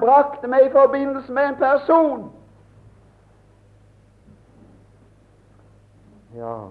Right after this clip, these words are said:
er det, er det kommet?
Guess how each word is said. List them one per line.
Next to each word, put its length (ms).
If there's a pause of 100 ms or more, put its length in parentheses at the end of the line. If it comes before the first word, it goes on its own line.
(2250)
er 200
det, 280 (1600)
er 160
det 160
kommet? 480